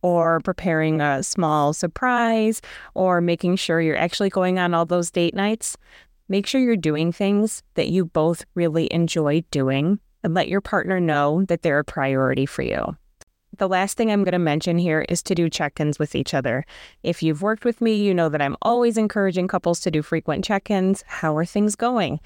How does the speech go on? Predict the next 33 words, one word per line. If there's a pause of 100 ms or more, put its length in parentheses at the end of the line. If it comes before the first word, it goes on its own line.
(260)
Do
we
need
to
talk
about
anything? (540)
Don't
let
things
slide (260)
or
end
up
being
taken
for
granted. (240)
Check
in
with
your
partner. (520)
This
is
so
important.
My
husband
and
I
do
check-ins